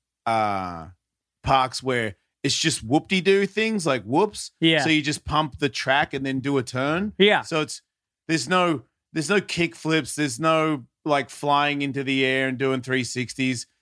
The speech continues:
Speaker 1: You just follow the line. And I feel like, like, that's, that's what's next for me. Like, I feel like once, I'm not taking that slam again. I, I'm really gonna be a lot smarter about stuff. If I don't feel a hundred percent, I'm probably just not gonna go on the ramp anymore, 'cause that was,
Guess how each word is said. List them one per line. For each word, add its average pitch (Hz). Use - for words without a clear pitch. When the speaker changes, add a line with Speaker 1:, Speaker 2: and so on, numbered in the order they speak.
Speaker 1:
You 151
just 175
follow 175
the 143
line. 135
And 117
I 123
feel 139
like, 120
like, 143
that's, 160
that's 165
what's 147
next 143
for 139
me. 151
Like, 107
I 127
feel 135
like 120
once, 127
I'm 165
not 196
taking 139
that 123
slam 113
again. 101
I, 104
I'm 110
really 110
gonna 104
be 104
a 104
lot 98
smarter 110
about 120
stuff. 127
If -
I 120
don't 110
feel 117
a 104
hundred 110
percent, 120
I'm 104
probably 113
just 107
not 113
gonna 110
go 110
on 117
the 160
ramp 175
anymore, 180
'cause 110
that 104
was, 101